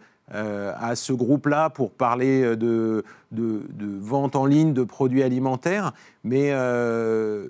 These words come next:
mais en fait, c'est, c'est vraiment une stratégie de La Poste de, d'aller vers la livraison, euh, euh,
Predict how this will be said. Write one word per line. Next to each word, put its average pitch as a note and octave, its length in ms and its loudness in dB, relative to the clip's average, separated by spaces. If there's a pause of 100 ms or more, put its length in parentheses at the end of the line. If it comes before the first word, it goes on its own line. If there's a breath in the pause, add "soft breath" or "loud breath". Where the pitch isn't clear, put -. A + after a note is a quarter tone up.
(140)
mais C3 180 -2
en D3+ 120 2
fait, G3+ 220 0
c'est, D3+ 320 2
c'est C#3+ 140 -2
vraiment D3 240 0
une D#3 80 0
stratégie D#3 480 0
de D3+ 60 0
La C#3 100 0
Poste E3 300 -2
de, A#2+ 240 0
d'aller C3 260 2
vers C3+ 160 2
la B2+ 120 0
livraison, D3 800 0
euh, A2+ 200 0 (340 soft breath)
euh, F#2 720 -6